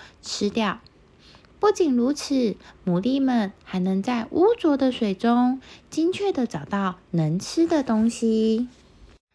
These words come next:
并把它们过滤出来吃掉。这也是和其他生物相比，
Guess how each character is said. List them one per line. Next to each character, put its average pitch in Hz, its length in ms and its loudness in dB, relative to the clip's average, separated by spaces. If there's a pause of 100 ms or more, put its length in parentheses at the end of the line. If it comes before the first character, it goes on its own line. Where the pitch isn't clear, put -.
(380)
并 415 180 -4
把 202 220 -12
它 240 160 -6
们 214 520 -4 (200)
过 359 180 0
滤 339 160 0
出 262 300 -2
来 196 400 -6
吃 - 220 -10
掉。 - 320 -4 (640)
这 453 180 2
也 262 100 2
是 277 200 -2
和 269 220 -6
其 233 200 -6
他 - 180 -4
生 254 320 -2
物 262 80 0
相 240 300 -4
比， 190 260 -2